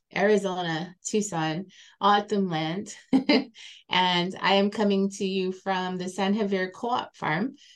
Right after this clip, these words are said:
which is a, uh, farm that was officially established in the, um, late seventies, um, early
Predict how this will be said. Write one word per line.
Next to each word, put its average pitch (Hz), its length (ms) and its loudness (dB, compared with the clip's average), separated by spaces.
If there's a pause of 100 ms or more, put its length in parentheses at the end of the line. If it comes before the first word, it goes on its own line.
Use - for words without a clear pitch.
(120)
which 190 400 -4
is 180 600 -2
a, 180 600 -4
uh, 160 340 -2
farm 214 580 0
that 185 240 -2
was 170 400 -2
officially 208 640 0
established 180 800 -4
in 165 380 -4
the, 170 460 -6 (520)
um, 170 360 0
late 190 300 -4
seventies, 196 960 -2 (260)
um, 151 540 -4
early 196 340 0